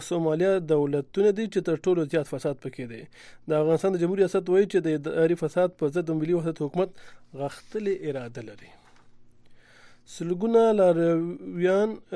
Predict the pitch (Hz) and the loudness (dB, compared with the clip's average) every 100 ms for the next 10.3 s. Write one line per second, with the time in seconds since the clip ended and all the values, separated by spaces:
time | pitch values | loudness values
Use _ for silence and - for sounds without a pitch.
0 | 175 175 - _ _ 277 160 160 165 160 | -2 -2 -4 _ _ -10 -2 2 4 2
1 | - 156 170 208 196 170 165 190 - 165 | 2 0 2 0 0 0 0 -2 -4 -2
2 | 175 160 160 170 220 180 170 160 160 156 | 0 2 0 0 -4 -4 -4 -2 -2 0
3 | 160 185 170 147 160 165 220 214 - - | 0 0 -2 -4 -4 -4 -6 -8 -14 -20
4 | - 156 175 165 - - 208 - _ _ | -12 -6 0 -2 -2 -8 -8 -8 _ _
5 | - 160 160 180 - 156 151 170 160 156 | -8 -2 0 0 -2 -4 0 -2 -2 -4
6 | 175 165 151 - - - - 160 165 160 | -2 -2 -4 -8 -20 -20 -10 2 4 4
7 | 151 170 208 202 175 160 151 147 147 - | 4 4 4 4 2 2 2 0 -4 0
8 | 196 180 147 - 165 185 - - 170 143 | 0 2 -2 -2 -6 -6 -14 -10 -4 -4
9 | - 170 196 - - 156 151 165 180 175 | 0 2 0 -4 -8 -6 0 0 0 -2
10 | 156 151 156 | -2 -2 -2